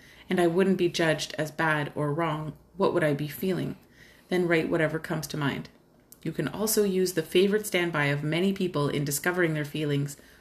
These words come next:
writing or journaling. You can keep a diary, write letters you don't intend to send, or just scribble thoughts onto a notepad. Watch and listen to yourself as an objective third person might.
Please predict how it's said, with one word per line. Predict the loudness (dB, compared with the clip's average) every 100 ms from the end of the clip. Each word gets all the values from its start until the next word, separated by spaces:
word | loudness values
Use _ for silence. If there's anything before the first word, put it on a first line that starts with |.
| -12
writing | -2 0 2 0 -2 -2
or | -2
journaling. | 2 0 2 0 -4 -6 -20 -20 -4
You | -2
can | 0
keep | 0 0
a | -2
diary, | 0 0 2 0 -2 0
write | 2 4
letters | 2 2 2
you | 0
don't | -2 -2 -4
intend | -4 -4 -4
to |
send, | -4 -2 -2 -4 -4
or | -4
just | 0 0
scribble | 0 0 -2 -2
thoughts | -2 -2 -2 -4
onto | -6 -4 -2
a |
notepad. | -2 -2 -4 -4 -6 -8 -20 _ -20 -20 _ -2
Watch | 0 0 0
and | 2 2
listen | 2 0
to | 0 -2
yourself | -2 -2 -2 -6 -6
as | -2
an | -2 -4 -8
objective | -8 -2 -2 0 -2 -2 -4 -2
third | 0 -2
person | -4 -4 -2 -2
might. | -2 -2 -8